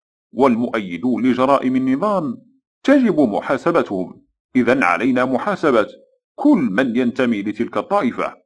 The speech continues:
ثانيًا، يقول كاتب لديني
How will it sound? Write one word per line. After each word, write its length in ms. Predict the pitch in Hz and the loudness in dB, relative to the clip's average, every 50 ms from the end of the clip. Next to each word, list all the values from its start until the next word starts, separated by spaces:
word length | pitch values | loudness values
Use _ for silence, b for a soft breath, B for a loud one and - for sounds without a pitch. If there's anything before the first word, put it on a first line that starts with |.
| _ _ _ _ _ _ _ _ _ _ _ _ _ _ _ _ _ b b b b b b b b b - | _ _ _ _ _ _ _ _ _ _ _ _ _ _ _ _ _ b b b b b b b b b -2
ثانيًا، 520 | - 220 269 269 190 131 110 85 82 76 - - _ _ _ _ _ _ _ _ _ _ _ _ - | 2 4 4 4 4 2 0 0 -4 -8 -14 -20 _ _ _ _ _ _ _ _ _ _ _ _ -2
يقول 420 | 147 202 233 233 - 320 285 240 - | 0 0 0 4 4 2 4 2 2
كاتب 380 | - 175 156 - - 135 120 | 0 0 0 0 -2 -4 -2
لديني 680 | 110 101 82 92 113 120 113 117 123 147 135 104 87 87 | -2 -4 -2 0 0 0 2 2 0 0 0 -4 -4 -8